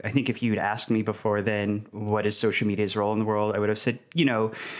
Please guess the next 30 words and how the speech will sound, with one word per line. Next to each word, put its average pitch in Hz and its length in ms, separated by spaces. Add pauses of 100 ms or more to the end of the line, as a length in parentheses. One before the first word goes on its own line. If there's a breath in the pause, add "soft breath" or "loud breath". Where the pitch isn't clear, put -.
(200 loud breath)
"It's 123 220
a 113 40
neutral 113 640
amplifier 143 720
of 104 120
things 101 240
that 101 100
are 90 60
already 139 360
out 131 120
in 120 40
the 123 60
world, 113 420
and 101 120
maybe 98 180
there 95 160
are 101 60
some 110 260
rumors 131 260
on 113 140
it, 110 80
but 107 140
how 143 260
influential 101 580
can 95 200
a 92 40
bunch 95 220
of 95 120
websites 92 720 (360 loud breath)
really 101 400